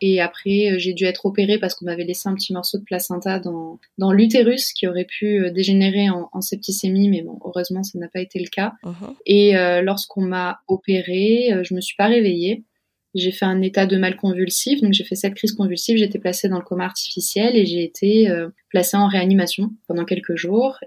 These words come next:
Speaker 1: Et puis, il y a plein de tests qui ont été faits et au final, ce qui a été, euh,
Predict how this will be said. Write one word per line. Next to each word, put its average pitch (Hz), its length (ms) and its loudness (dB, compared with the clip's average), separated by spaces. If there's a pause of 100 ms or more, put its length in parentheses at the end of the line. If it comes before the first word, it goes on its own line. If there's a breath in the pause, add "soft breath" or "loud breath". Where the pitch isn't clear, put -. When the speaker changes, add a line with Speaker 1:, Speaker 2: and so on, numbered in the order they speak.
Speaker 1:
Et - 100 -6
puis, - 160 -12
il - 80 0
y - 20 2
a - 60 -2 (120)
plein 175 140 -4
de 175 80 -2
tests 196 260 -2
qui 185 100 -6
ont 170 40 -2
été 170 300 -4
faits 240 640 2
et 196 120 4
au 170 60 -4
final, 190 420 0
ce 220 80 -4
qui 185 220 -4
a 165 80 -2
été, 185 480 -2
euh, 170 100 -6